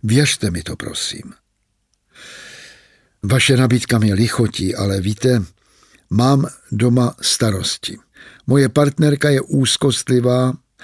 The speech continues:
a poslední dobou špatně snáší samotu. Proto se vás zeptám rovnou, směl bych ten váš zájezd odmítnout?“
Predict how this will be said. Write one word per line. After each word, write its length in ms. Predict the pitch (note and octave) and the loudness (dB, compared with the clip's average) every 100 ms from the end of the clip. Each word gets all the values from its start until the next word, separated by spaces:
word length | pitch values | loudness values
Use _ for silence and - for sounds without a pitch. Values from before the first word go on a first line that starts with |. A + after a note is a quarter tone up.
| - - | -20 -8
a 60 | - | -2
poslední 520 | C#3+ - D3 C3 B2+ | 0 2 2 2 2
dobou 300 | C3 B2 B2 | 4 4 2
špatně 480 | - - C3 C3+ B2 | 0 -2 -2 0 0
snáší 460 | - B2+ A#2 - | 0 0 0 -2
samotu. 580 | G#2 A#2 G#2+ F2+ - - - _ _ - - - | -2 -2 -2 -4 -10 -16 -18 _ _ -20 -20 -8
Proto 260 | - C3+ C#3+ | -4 -2 0
se 120 | D3 | 2
vás 200 | C3+ C3 | 2 2
zeptám 520 | A#2+ B2+ - B2+ B2+ | 0 -2 0 0 2
rovnou, 520 | B2+ C3+ G#2 F2 C2+ C#2 _ - _ _ | 2 0 -2 -6 -8 -12 _ -20 _ _
směl 420 | - - C3 F3 | -2 2 4 4
bych 440 | C#3+ A#2+ - - - _ _ | 2 -2 -4 -14 -20 _ _
ten 200 | - B2 | -2 2
váš 320 | B2 A2+ F2+ D#2+ | 4 2 0 0
zájezd 540 | A#2+ B2+ A2+ - - | 2 2 0 -2 -6
odmítnout?“ 760 | - G#2+ A2 E3 C#3+ C#3+ D3 C#3 | -6 -2 0 0 0 0 0 -2